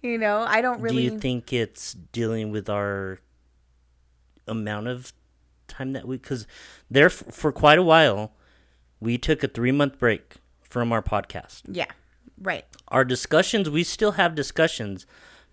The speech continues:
Speaker 2: but not like this. We
Speaker 1: Not
Speaker 2: don't have,
Speaker 1: right.
Speaker 2: we don't have a, a
Speaker 1: This quality time
Speaker 2: I
Speaker 1: of
Speaker 2: guess you could call this a forced discussion.
Speaker 1: full hour of talking, like, yeah, we
Speaker 2: Yeah, 'cause
Speaker 1: don't.
Speaker 2: we'll be here probably an hour and twenty minutes or so.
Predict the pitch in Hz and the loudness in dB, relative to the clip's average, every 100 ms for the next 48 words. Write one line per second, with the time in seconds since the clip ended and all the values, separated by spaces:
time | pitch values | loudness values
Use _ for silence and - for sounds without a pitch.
0 | - 123 110 113 127 117 117 - 120 - | -2 0 0 0 2 2 0 0 -2 2
1 | 139 156 165 120 147 147 127 - _ _ | 4 4 2 2 4 6 4 -6 _ _
2 | _ _ 123 131 160 - 147 135 123 113 | _ _ 0 2 2 2 0 2 4 4
3 | 104 - 110 104 196 - - 220 208 208 | 2 -2 -2 0 -2 -6 -2 0 2 0
4 | 202 208 202 196 135 160 165 151 143 143 | -4 -2 -2 0 2 2 2 -2 -2 4
5 | 135 123 120 - - 131 127 117 - - | 4 4 0 -4 -2 4 4 4 -2 -8
6 | - 110 113 - 110 98 - - 254 233 | -10 -4 -4 -2 -2 -2 -4 0 4 4
7 | 220 - 202 202 190 185 175 170 180 170 | 2 2 6 8 6 2 0 -2 -8 -10
8 | - 170 170 175 170 - - - 180 170 | -10 -14 -12 -12 -14 -14 -20 -16 -12 -10
9 | - 131 113 - 123 113 147 175 170 160 | 0 2 2 2 -4 2 2 4 0 2
10 | 147 - 135 127 117 101 113 113 117 113 | 0 0 0 0 0 -4 -2 0 2 0
11 | 107 - 117 107 101 104 98 95 - 92 | -2 -6 -4 -4 -4 -6 -8 -10 -12 -10
12 | 90 | -10